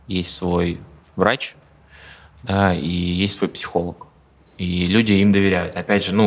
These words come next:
у многих. Люди ходят к людям в любом случае. И, э,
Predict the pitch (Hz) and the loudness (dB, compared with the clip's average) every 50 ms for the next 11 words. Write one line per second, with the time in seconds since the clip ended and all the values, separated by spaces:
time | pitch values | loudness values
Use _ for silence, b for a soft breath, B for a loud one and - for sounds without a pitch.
0 | 87 73 80 95 104 107 104 95 90 87 82 - B B B B B B B B | 2 2 2 4 4 6 6 4 2 -2 -6 -8 B B B B B B B B
1 | B _ _ _ _ _ - 135 156 196 165 147 - - 151 147 139 - - - | B _ _ _ _ _ -2 0 2 4 4 2 2 4 4 4 4 4 0 -2
2 | 135 151 151 120 147 - - - 78 78 78 104 110 120 131 139 135 123 - - | -2 0 0 0 0 -2 -4 -6 -8 -6 -2 0 2 2 2 2 2 0 0 2
3 | 98 85 - - - 64 71 85 - _ - - - 87 90 92 90 90 92 92 | 2 2 2 0 -2 -4 -4 -8 -14 _ -16 -8 -4 -2 0 2 2 2 2 4
4 | 92 92 92 90 90 90 90 87 87 85 85 80 - - | 4 6 6 6 6 6 6 4 4 4 2 0 -2 -4